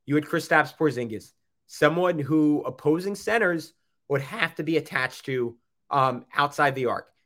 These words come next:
and you remove all rim protection? Like, what does that do for Jalen Brunson at the rim? What does that do for Immanuel Quickley at the rim?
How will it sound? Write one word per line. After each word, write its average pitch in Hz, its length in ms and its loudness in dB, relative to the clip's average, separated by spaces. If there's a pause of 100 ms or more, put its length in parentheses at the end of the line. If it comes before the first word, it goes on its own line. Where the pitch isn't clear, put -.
(140)
and 139 160 -4
you 151 100 2
remove 156 320 0
all 151 280 4
rim 143 180 0
protection? 113 460 -6
Like, 101 120 -12
what 123 240 0
does 160 120 -2
that 156 220 0
do 143 360 0 (220)
for 143 100 -4
Jalen 151 400 2
Brunson 151 400 2
at 120 160 -4
the 104 100 -8
rim? 92 200 -8 (300)
What 139 140 0
does 151 100 0
that 147 200 0
do 151 200 4
for 151 140 -2
Immanuel 156 360 2
Quickley 170 400 0
at 113 100 -4
the 120 80 -2
rim? 101 220 -6